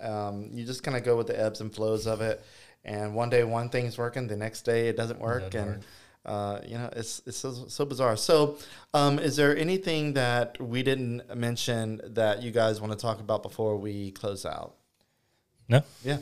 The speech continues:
Speaker 2: No.
Speaker 1: Uh, what was the price of the, uh, current one?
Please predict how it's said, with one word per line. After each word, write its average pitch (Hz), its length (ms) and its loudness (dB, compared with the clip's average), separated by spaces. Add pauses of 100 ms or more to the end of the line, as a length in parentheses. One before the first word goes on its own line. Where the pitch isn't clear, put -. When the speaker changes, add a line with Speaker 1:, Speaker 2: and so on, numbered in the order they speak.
Speaker 2:
No. 120 240 -2
Speaker 1:
Uh, - 60 4
what 202 160 8
was 381 140 6
the - 60 4
price 175 360 4
of 196 120 0
the, 185 160 4
uh, 180 160 2
current 185 300 -2
one? 202 300 -2